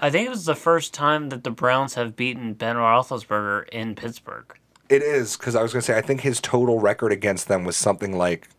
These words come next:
Speaker 2: thirty-two one and one or something, like, you know,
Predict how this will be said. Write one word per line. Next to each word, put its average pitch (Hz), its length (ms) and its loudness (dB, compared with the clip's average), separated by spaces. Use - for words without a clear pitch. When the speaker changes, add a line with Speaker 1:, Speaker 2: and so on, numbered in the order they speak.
Speaker 2:
thirty-two 107 640 0
one 95 300 0
and 90 160 -8
one 87 320 -2
or 101 80 -4
something, 104 520 0
like, 92 260 -2
you 202 80 2
know, 85 160 -2